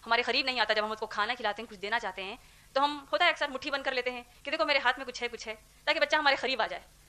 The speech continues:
और जब बच्चा करीब आ जाए तो मुट्ठी में कुछ भी नहीं है। तो हो सकता है ऐसे अंदाज से, अलग-अलग अंदाज से बच्चे को बुड्ढा बुड्ढी कहकर डराते हैं, देखो बुड्ढा आ जाएगा, बुड्ढी आ जाएगी, अलग-अलग अंदाज से डराते हैं। तो ये धोखा जब हमने बचपन से बच्चों को सिखा दिया है,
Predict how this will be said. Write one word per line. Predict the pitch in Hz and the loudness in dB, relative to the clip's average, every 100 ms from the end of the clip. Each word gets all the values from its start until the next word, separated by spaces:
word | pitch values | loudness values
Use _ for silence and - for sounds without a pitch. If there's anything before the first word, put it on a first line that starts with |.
| - | -2
और | 277 | 0
जब | |
बच्चा | 302 330 | 2 2
करीब | 381 381 349 | 4 6 6
आ | |
जाए | 254 | 6
तो | 233 | 2
मुट्ठी | 240 294 | -4 -8
में | 320 | -8
कुछ | 311 | -4
भी | 349 | -4
नहीं | 247 | -6
है। | 233 - - - - - - - - - - | -10 -20 -20 -20 -20 -20 -20 -20 -20 -8 0
तो | 330 | 2
हो | 359 | 4
सकता | 370 339 | 6 6
है | 320 | 8
ऐसे | 285 320 | 6 4
अंदाज | 285 302 | 2 2
से, | 311 | 2
अलग-अलग | 277 302 330 294 | 2 4 4 4
अंदाज | 277 269 | 4 4
से | 247 | 4
बच्चे | 247 | 0
को | 262 | -2
बुड्ढा | 226 233 269 | 0 4 4
बुड्ढी | 269 269 | 2 0
कहकर | 254 | 2
डराते | 247 233 233 | 6 6 6
हैं, | 220 | 2
देखो | 226 254 | 0 -2
बुड्ढा | 208 226 | 2 4
आ | 226 | 4
जाएगा, | 226 226 | 4 4
बुड्ढी | 196 208 | 2 4
आ | 233 | 6
जाएगी, | 220 220 208 - - - - - | 6 0 -6 -18 -20 -20 -14 4
अलग-अलग | 392 392 349 | 6 6 6
अंदाज | 330 330 | 4 4
से | 285 | 6
डराते | 254 240 233 | 6 4 0
हैं। | 214 - - | -8 -14 -8
तो | 311 | -4
ये | 294 381 | 0 0
धोखा | 302 330 349 | 0 -2 0
जब | 349 320 | -2 -2
हमने | 339 | -2
बचपन | 294 262 339 349 | -2 0 0 0
से | 392 | 0
बच्चों | 302 - | -2 -4
को | 320 | -6
सिखा | 294 247 247 | -2 2 4
दिया | 233 190 | 4 0
है, | 180 | -2